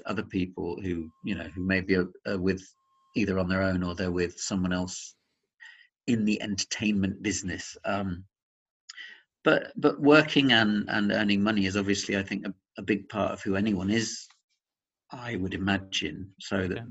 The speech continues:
Speaker 1: so that's all gone at the moment. So I kind of, you have to find ways to make yourself feel, uh, value, valuable or valued.
Speaker 2: Yeah,
Speaker 1: Um,
Speaker 2: and valid as well, like,
Speaker 1: and valid, yeah,
Speaker 2: and
Speaker 1: yeah.
Speaker 2: viable.
Speaker 1: Yeah.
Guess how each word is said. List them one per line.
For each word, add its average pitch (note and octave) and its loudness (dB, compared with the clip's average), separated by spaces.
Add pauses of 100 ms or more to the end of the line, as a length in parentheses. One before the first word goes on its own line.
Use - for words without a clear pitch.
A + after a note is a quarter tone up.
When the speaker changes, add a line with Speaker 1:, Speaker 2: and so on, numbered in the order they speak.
(120)
Speaker 1:
so - -14 (760)
that's - 0
all F2+ 0
gone G2 2
at F#2 -6
the F2+ -8
moment. D#2+ -10
So G2 -10
I G2 -10
kind G#2 0
of, F#2+ -2 (460)
you A2+ 2
have B2+ 2
to - -6
find G2+ 2
ways F#2+ 2
to - -10
make F#2 0
yourself F#2 -4
feel, F2+ 0 (960)
uh, F2+ -2 (520)
value, F#2 4
valuable F#2 4
or F2 2
valued. E2+ 2 (320)
Speaker 2:
Yeah, F2+ -4 (180)
Speaker 1:
Um, - 2
Speaker 2:
and D3+ 0
valid C#3 4
as A2+ -2
well, C3 0
like, A2 -2
Speaker 1:
and A#2 2
valid, G#2+ 6
yeah, A#2 4
Speaker 2:
and E3 8
Speaker 1:
yeah. C3+ 2
Speaker 2:
viable. C3+ 8 (600)
Speaker 1:
Yeah. D3+ 8